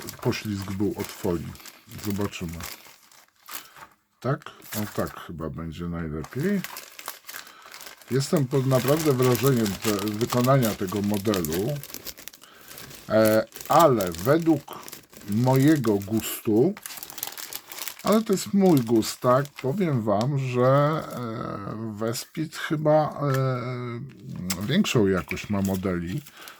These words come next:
Zobaczymy, jak ze składalnością, bo powiem wam, że ten, e, Leopard dwa A siedem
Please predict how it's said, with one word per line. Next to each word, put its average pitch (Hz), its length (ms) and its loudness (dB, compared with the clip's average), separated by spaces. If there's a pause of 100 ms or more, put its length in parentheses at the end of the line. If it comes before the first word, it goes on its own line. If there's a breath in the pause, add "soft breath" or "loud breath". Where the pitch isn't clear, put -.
Zobaczymy, 113 500 0
jak 135 160 2
ze 120 120 -6
składalnością, 110 840 0
bo 110 60 0
powiem 131 400 0
wam, 117 180 2
że 117 140 -2
ten, 113 360 0
e, 107 540 0
Leopard 117 540 2
dwa 113 640 2
A 107 200 2
siedem 110 560 2